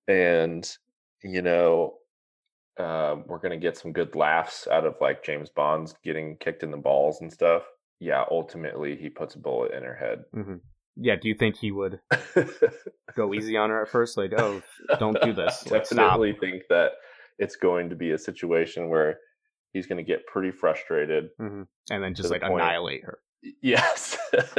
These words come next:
Speaker 1: <laughs> I'm thinking, like, a similar situation. This is a different Bond, obviously, but, like, a Pierce Brosnan, uh, Xenia Onatopp from GoldenEye, where, um,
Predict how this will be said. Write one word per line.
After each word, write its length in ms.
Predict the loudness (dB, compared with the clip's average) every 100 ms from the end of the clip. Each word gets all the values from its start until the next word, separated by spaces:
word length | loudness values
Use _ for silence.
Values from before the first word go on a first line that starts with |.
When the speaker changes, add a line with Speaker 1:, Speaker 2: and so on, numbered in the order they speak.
| 0
Speaker 1:
<laughs> 580 | 2 0 0 -6 -20 0
I'm 180 | 2 4
thinking, 400 | 2 2 2 4
like, 280 | 4 4 2
a 60 |
similar 800 | -2 -2 -2 0 2 4 6 4 2 -8 _
situation. 800 | _ -10 -4 2 2 2 -4 -6
This 140 | -6 -6
is 60 |
a 80 | -8
different 340 | -4 -4 -4 2
Bond, 320 | 2 4 2
obviously, 540 | 2 2 -4 -4 -4
but, 160 | -2 0
like, 180 | -2 -2
a 60 |
Pierce 300 | -6 -6 -6 2
Brosnan, 680 | 6 6 4 -4 -6 -6 -12 _ _ _ _ -4
uh, 140 | -4
Xenia 500 | -4 -6 -6 -6 -6
Onatopp 640 | -2 -4 -4 2 6 6 4 -8 _ _ _ _ _ -12
from 140 | -8
GoldenEye, 600 | -2 -2 0 0 0 -2 -8 _ _ _
where, 480 | 0 2 0 -2 -8 _ _ _ _ _
um, 520 | 2 4 4 2 -2